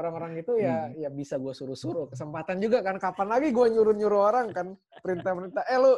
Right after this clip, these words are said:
Speaker 1: ini ngerjain A, ngerjain"
Speaker 2: Hmm, tapi di saat Christopher in charge,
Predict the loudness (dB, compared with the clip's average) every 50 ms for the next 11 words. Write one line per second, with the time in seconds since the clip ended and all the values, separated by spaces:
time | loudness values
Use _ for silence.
0 | 2 -6 -12 -10 -8 -6 -8 -8 -8 -6 -6 -4 -4 -4 -6 -4 -2 -2 -2 -2
1 | -4 -8 -8 -2 -2 0 0 -2 -4 -6 -8 -12 -12 -14 -16 -18 -20 -20 -20 -20
2 | _ -20 -20 -20 _ _ _ _ _ _ -20 -20 -20 _ _ -10 -8 -6 -6 -6
3 | -8 -10 -14 -8 -8 -6 -6 -4 -6 -6 -8 -8 -8 -8 -8 -10 -10 _ _ -14
4 | -10 -10 -10 -6 -4 -6 -6 -6 -8 -8 -8 -8 -8 -6 -4 -4 -2 -2 -2 -4
5 | -4 -4 -8 -18